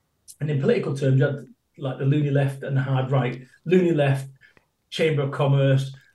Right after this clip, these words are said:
where's your, you know, uh, they've got the local mayor talking about parking provision. It was just nonsense. And you go there, it's all very nice, Shabley and Volivants. There you go, loony left. Then you had the hardcore right, the B and I. Where's your leads? Where's your referrals? You have to attend.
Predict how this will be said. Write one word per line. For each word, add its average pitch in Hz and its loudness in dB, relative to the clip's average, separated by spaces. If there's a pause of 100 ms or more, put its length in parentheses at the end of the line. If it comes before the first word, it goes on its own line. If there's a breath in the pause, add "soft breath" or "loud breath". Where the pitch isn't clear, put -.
(120)
where's 147 -2
your, 143 -4
you 147 -8
know, 135 2
uh, 135 2
they've 143 -6
got 135 -4
the 160 -6
local 147 0
mayor 143 2
talking 143 0
about 135 0
parking 139 -2
provision. 139 2
It 202 -6
was - -10
just - -8
nonsense. 135 -2
And 160 -10
you 165 -10
go 180 -2
there, 135 0
it's 135 -2
all 175 4
very 139 0
nice, 202 0
Shabley 143 -2
and 147 -4
Volivants. 175 2
There 143 -2
you 139 -4
go, 131 -2 (180)
loony 160 -4
left. 127 -2 (240 loud breath)
Then 247 6
you 247 6
had 190 4
the 147 -4
hardcore 143 0
right, 139 2
the - -2
B 151 -2
and 139 0
I. 120 -2
Where's 175 0
your 165 -4
leads? 135 0
Where's 165 2
your 143 -2
referrals? 135 -2
You 131 0
have 139 -2
to 147 -4
attend. 135 0